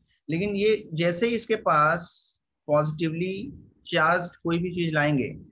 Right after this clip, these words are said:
तो ये अपनी एनर्जी को कम करने के लिए neutral से induce हो जाएगा, एक तरफ positive charge कर लेगा, एक तरफ negative charge कर लेगा। Overall neutral है,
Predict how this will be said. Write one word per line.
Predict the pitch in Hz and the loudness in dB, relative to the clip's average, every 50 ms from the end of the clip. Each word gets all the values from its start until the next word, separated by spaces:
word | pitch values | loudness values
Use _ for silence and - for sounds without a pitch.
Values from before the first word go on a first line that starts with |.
| _ _ _ _ _ - | _ _ _ _ _ -4
तो | 151 | -2
ये | 143 143 160 185 196 208 208 208 - - 139 | -2 0 0 2 2 2 0 0 -4 -8 -8
अपनी | 143 - 160 165 | -8 -4 -2 -2
एनर्जी | 156 151 151 147 139 160 160 | 2 2 2 2 0 -2 -6
को | 160 - 160 | -6 -8 -10
कम | 151 - 147 139 135 165 | -8 -4 -4 -2 -2 -2
करने | 170 165 165 160 156 147 | -2 -2 -2 -2 -4 -4
के | 139 143 | -4 -4
लिए | 139 139 131 123 113 | -4 -4 -4 -2 -2
neutral | 117 117 120 120 120 - 147 156 160 156 165 160 - _ _ _ _ _ _ _ _ _ _ | -2 -4 -4 -4 -4 -2 -2 -2 -2 -4 -8 -12 -14 _ _ _ _ _ _ _ _ _ _
से | _ - - - - 196 202 196 202 208 220 - - - - _ _ - | _ -18 -6 0 4 4 4 4 2 0 -4 -10 -16 -20 -20 _ _ -2
induce | 143 143 135 151 175 190 - 156 | 0 2 2 4 2 2 0 0
हो | 147 | 0
जाएगा, | 127 127 107 101 101 - - - - - - - - - _ _ _ _ - 110 | 0 2 2 0 0 -4 -8 -12 -14 -20 -20 -20 -20 -20 _ _ _ _ -8 -4
एक | 147 160 156 - - | -4 -4 -4 -2 0
तरफ | 151 151 151 - - | 0 0 0 -2 -2
positive | 135 123 127 127 - - 175 170 | 0 0 0 0 -2 -8 -4 0
charge | 180 160 156 156 | 0 0 0 0
कर | - 165 156 | -2 -4 -2
लेगा, | 156 156 156 156 151 131 | -2 0 0 0 0 0
एक | 117 117 | 0 -2
तरफ | 120 - - - 98 | -6 -8 -10 -12 -12
negative | 92 - - - - - 120 | -14 -12 -12 -12 -12 -12 -12
charge | - - - - - - | -10 -10 -12 -12 -12 -12
कर | - | -12
लेगा। | - - - - - | -12 -12 -12 -10 -2
Overall | - 180 202 226 247 254 247 254 | 2 4 6 6 6 6 6 6
neutral | 240 233 226 247 240 214 147 | 4 4 4 4 2 2 2
है, | 110 113 - - | 0 -4 -8 -14